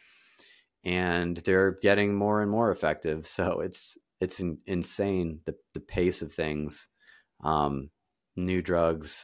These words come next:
are being developed or released at a very rapid pace that are, um,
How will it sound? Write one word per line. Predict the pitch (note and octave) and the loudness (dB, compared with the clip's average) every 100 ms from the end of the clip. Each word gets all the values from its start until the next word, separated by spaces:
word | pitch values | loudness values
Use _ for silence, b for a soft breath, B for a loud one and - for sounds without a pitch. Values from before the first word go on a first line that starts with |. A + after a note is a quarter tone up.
| - | -6
are | E2 D#2+ D#2+ D#2 D2+ D2 _ _ _ _ _ _ - | -2 -2 -2 -2 -4 -8 _ _ _ _ _ _ -6
being | F2 E2+ D#2+ D#2 | -4 -2 -4 -6
developed | E2 F#2 A2+ G#2 F#2+ - - - - | -4 2 4 4 2 -6 -14 -12 -6
or | D#2+ D#2+ D2+ D#2 - | -2 -2 -2 -4 -6
released | E2+ E2+ F2+ F2 - - - - | -6 -2 -2 -2 -6 -12 -12 -4
at | D#2+ | -4
a | D#2 | -4
very | D2 E2+ E2+ D#2+ D#2+ D2+ - | -6 -4 -2 -2 -4 -6 -2
rapid | E2+ E2 D#2 - | 2 2 -2 -8
pace | F#2 F2+ D#2 - - b b b b b b _ | -4 -2 -4 -8 -14 b b b b b b _
that | E2+ E2 | 2 4
are, | D2+ C#2+ C#2+ | 4 2 0
um, | C#2+ C#2+ C#2 | 0 -4 -8